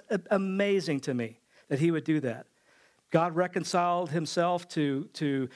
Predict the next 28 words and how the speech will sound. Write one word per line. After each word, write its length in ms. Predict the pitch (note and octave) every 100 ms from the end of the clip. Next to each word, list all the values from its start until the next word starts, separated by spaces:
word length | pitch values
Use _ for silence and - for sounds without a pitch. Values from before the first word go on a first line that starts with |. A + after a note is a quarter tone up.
| - -
to, 320 | D3+ C#3 C#3+ -
to 120 | - C3+
sin 460 | - F3+ G3 G#3
or 100 | D#3+
to, 220 | C#3+ F3
and 120 | D3+ C3+
to 100 | C#3+
us 300 | E3+ G3+ -
by 280 | C#3 C3
the 140 | B2+ A#2+
cross. 560 | - F3+ G3+ G3+ - - - -
We've 180 | C#3+ D#3+
been 140 | D#3
reconciled 560 | D#3+ D#3+ E3 E3+ D#3+ C3+
to 80 |
God 320 | A#2 C#3+ D3 D3+
through 200 | C3+ A#2+
faith 640 | - D3 D3 D3+ - - _ _ _ _ _ -
in 280 | D3 C#3+
Jesus. 580 | B2+ C3 C#3 A#2+ A2+ - _ _ -
So 400 | - D#3 C#3+ C3+ _
this 200 | - E3+ E3+
reconciliation, 880 | F#3 F#3 F3 G3+ F#3 F3 F3 E3
this 160 | C#3+ C#3
peace 380 | - G3+ G#3+ -
that 200 | E3+ D3
Jesus 400 | B2+ F3+ E3 C3+
brings, 500 | D3+ E3+ D#3+ B2